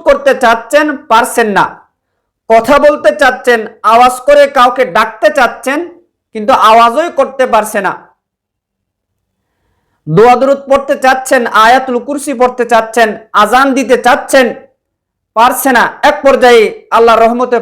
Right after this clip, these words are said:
পারছে, ঘুম ভেঙে গেল, দেখছে চেপে ধরার মতো কেউ নাই, আশপাশে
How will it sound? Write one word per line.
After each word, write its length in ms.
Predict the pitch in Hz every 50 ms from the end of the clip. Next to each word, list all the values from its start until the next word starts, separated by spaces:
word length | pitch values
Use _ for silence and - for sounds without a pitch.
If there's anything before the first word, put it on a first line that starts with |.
| -
পারছে, 380 | - 226 254 262 254 - 247 214 - - - _ _ _ _ _ _ _ _ _ _ _ _ _ _ _ _ _ _ _ _ _ -
ঘুম 260 | 135 143 196 233 254 233
ভেঙে 280 | 208 226 208 240 247 240
গেল, 180 | 214 214 190 170 139 - - - _ _ _ _ _ _ _ _ _ _ _ _ _ _ _ _ _ _ 147
দেখছে 500 | 147 156 220 254 247 - - - 339 330 311 302 - - -
চেপে 280 | 233 240 233 240 247 240
ধরার 300 | 247 262 269 294 302 302
মতো 240 | 294 311 302 302 339 320 - -
কেউ 160 | - 254 254 240
নাই, 240 | 240 226 220 208 202 - -
আশপাশে 480 | 294 - - - - 277 277 277 311